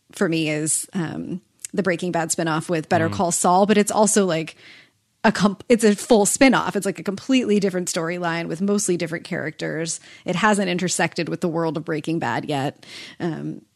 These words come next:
Speaker 2: Well, and
Speaker 1: I
Speaker 2: it's good. I mean, not for nothing.
Speaker 1: And it's good, right. And
Speaker 2: It's
Speaker 1: it's
Speaker 2: good.
Speaker 1: excellent T V, right. Um,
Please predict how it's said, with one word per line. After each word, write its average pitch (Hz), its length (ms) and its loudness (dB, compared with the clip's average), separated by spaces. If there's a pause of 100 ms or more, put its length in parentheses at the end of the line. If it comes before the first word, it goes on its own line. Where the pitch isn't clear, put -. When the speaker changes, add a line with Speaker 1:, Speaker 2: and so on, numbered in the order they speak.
(240)
Speaker 2:
Well, 196 160 4
and 226 120 6
Speaker 1:
I - 20 6
Speaker 2:
it's 185 80 2
good. 180 400 4
I 175 60 4
mean, 185 200 8
not 190 200 4
for 165 100 -2
nothing. 196 220 8
Speaker 1:
And 339 100 10
it's 320 160 8
good, 294 260 8
right. 285 220 6
And 254 140 8
Speaker 2:
It's - 80 4
Speaker 1:
it's - 80 -8
Speaker 2:
good. 214 80 6
Speaker 1:
excellent 277 560 4
T 233 180 4
V, 202 240 2
right. 151 340 -2 (120)
Um, 185 580 -2